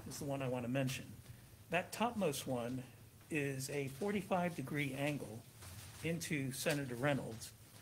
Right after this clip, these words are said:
versus the proposed lower road's ninety degree angle into Senator Reynolds. Again, forty-five, topmost road, forty-five degrees, and what that means when you drive out, you are turning your head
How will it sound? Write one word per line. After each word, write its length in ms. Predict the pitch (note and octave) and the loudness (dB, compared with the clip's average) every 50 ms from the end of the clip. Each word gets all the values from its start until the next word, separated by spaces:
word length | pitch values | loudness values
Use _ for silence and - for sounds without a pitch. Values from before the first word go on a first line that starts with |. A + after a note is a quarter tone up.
| - - - - - - - - - - | -16 -10 -8 -8 -6 -6 -8 -10 -4 -2
versus 420 | F3+ F#3+ F#3 F#3 - D#3 C#3+ - | 0 0 2 2 0 -2 -2 -4
the 180 | - D3+ D3 B2+ | -4 -4 -4 -4
proposed 720 | C3 - C3 - - - D3 C#3+ C#3 C#3 C3+ C3 C3 - - - - - - C#3 | -2 -4 -6 -2 2 4 4 6 6 4 4 0 -2 -4 -8 -12 -14 -10 -4 0
lower 260 | D#3+ G3 G#3 F#3+ C3+ A#2 A#2 | 2 4 4 2 0 0 -2
road's 540 | A2 A2 G#2+ G#2 G#2 G#2+ A2 A2 - - - - - - - - - B2+ C3+ | -4 -4 -4 -4 -6 -6 -6 -8 -10 -10 -12 -14 -18 -18 -12 -8 -8 -4 0
ninety 340 | C3+ D3+ F#3 G#3 G3+ E3 D3 | 2 4 4 4 4 2 -2
degree 380 | A2+ G#2+ G#2+ - C3 A2 A2 A#2+ | -4 -6 -6 -6 -6 -6 -4 -4
angle 320 | A#2+ A2+ G#2+ G2+ G2+ F#2 - - - - - - - - - | -4 -6 -6 -8 -8 -10 -10 -12 -14 -16 -18 -18 -12 -6 -4
into 140 | C3 A#2 - | -2 0 0
Senator 280 | - - C3+ A#2 - A2+ | 2 2 2 0 -2 -6
Reynolds. 520 | A2+ A2+ A2 - - - - - - - - - - - - - - - - - - - - - - - - - | -8 -8 -8 -8 -8 -8 -8 -8 -8 -8 -8 -6 -6 -6 -6 -8 -10 -10 -8 -8 -6 -6 -8 -12 -10 -10 -6 0
Again, 320 | - D3 D3 C#3+ C#3+ C#3 - - | 2 2 2 2 2 0 -4 -2
forty-five, 600 | - E3 E3+ F3+ - - - D#3+ D#3 D#3 D#3 E3 D#3+ D#3+ - - | 0 0 2 2 2 2 2 2 2 2 2 2 0 -2 -6 -4
topmost 520 | - - D#3 D#3+ F3 F3 E3+ E3 E3 - - | 0 2 2 2 2 2 2 2 0 -2 0
road, 260 | D3+ D3+ D3 D3+ D#3 - - - | 0 0 0 -2 -4 -6 -8 -6
forty-five 400 | C#3 D3 D3+ D3+ - E3+ D#3 D#3 | -4 -2 -2 -2 0 0 0 0
degrees, 400 | D#3 D3+ B2+ - C3+ C3+ C3+ C3 | 0 -2 -4 -4 -4 -2 -2 -4
and 80 | A#2+ A2+ | -2 0
what 180 | C3+ D#3+ E3 | 0 0 0
that 200 | - D#3+ D3+ D#3 | 0 -2 -2 -2
means 360 | E3 F3 E3+ D3+ C#3 B2+ - A#2+ | 0 0 0 0 -2 -4 -4 -6
when 140 | B2 B2+ | -6 -6
you 120 | A#2+ A#2+ A#2 | -6 -6 -6
drive 360 | A2+ C#3+ C#3+ C#3+ C#3 C3 C3 | -4 0 2 4 4 4 4
out, 300 | D3+ E3 D#3+ A2+ A2+ - - - - - - - - - - A#3+ | 4 4 4 2 2 -2 -6 -8 -10 -8 -8 -8 -8 -6 -4 0
you 140 | - E3+ F3 | 2 2 4
are 80 | D3+ C3+ | 2 2
turning 380 | - - - F3+ F3+ E3+ D#3+ | 2 0 0 2 2 2 2
your 160 | D3 C3 A#2+ A2+ | 2 0 0 2
head 420 | - F3 F3 D#3+ C3 B2 A#2 A#2+ | 6 8 8 8 8 6 2 -2